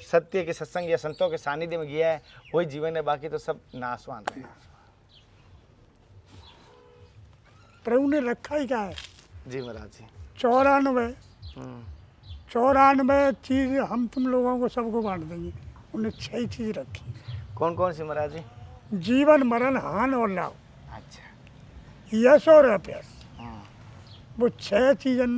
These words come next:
Speaker 2: के राजा हैं, चौरानवे के तो ये जनता है।
Speaker 1: अच्छा।
Speaker 2: उनके हाथ में, जनता के हाथ में तो जीवन है ना, न मरण है,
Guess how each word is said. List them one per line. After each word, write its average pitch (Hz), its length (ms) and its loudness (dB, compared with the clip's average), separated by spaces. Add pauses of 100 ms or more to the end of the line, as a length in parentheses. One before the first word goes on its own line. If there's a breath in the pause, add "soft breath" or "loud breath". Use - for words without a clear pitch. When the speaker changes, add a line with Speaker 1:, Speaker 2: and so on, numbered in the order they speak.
(340)
Speaker 2:
के 247 160 4
राजा 202 320 -2
हैं, 220 260 -6 (560)
चौरानवे 233 560 2
के 226 160 0
तो 226 100 0
ये 226 200 -2
जनता 175 380 -8
है। - 180 -12 (800)
Speaker 1:
अच्छा। - 480 -20 (800)
Speaker 2:
उनके 233 260 2
हाथ 233 220 4
में, 247 220 -2
जनता 226 360 2
के 233 80 2
हाथ 220 160 2
में 233 200 -2
तो 226 180 -4
जीवन 214 340 -2
है 220 140 -2
ना, 247 140 -8 (480)
न 214 120 -2
मरण 156 320 -8
है, 127 260 -16